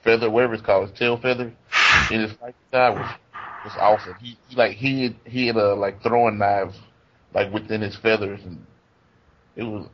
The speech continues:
I really liked the animation style, but, but other than that, the story was a story you've heard before. It was just to give them reason to fight.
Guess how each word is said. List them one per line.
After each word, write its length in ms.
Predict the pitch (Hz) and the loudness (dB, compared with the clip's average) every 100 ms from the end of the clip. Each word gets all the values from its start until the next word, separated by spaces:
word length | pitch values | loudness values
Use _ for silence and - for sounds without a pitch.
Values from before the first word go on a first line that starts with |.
| _ | _
I 40 | 113 | 0
really 200 | 135 131 | 2 4
liked 260 | 113 107 107 | 4 2 0
the 100 | 101 | -8
animation 440 | 98 98 101 90 | -8 -8 -10 -12
style, 340 | - 101 92 85 | -8 -2 -2 -4
but, 180 | 90 - _ _ _ _ _ - | -10 -14 _ _ _ _ _ 0
but 160 | 110 | 0
other 80 | 120 | 0
than 140 | 113 110 | -4 0
that, 220 | 117 113 | 0 0
the 80 | 101 | -8
story 460 | - 117 113 113 | -2 2 4 2
was 200 | 104 104 | -2 -8
a 60 | 101 | -12
story 360 | - 110 107 | -6 -4 -4
you've 140 | 107 107 | -6 -8
heard 340 | 127 107 107 | -2 -2 -2
before. 640 | 101 - 101 98 95 98 - _ _ _ _ _ - | -6 -6 -4 0 2 0 -4 _ _ _ _ _ -10
It 40 | |
was 120 | 98 98 | -8 -4
just 200 | 107 - | -6 -6
to 60 | |
give 280 | 98 110 107 | -6 -4 -2
them 180 | 104 101 | -2 -2
reason 320 | 104 104 98 | -4 -6 -6
to 40 | 101 | -6
fight. 440 | - 101 98 95 | 0 0 0 -4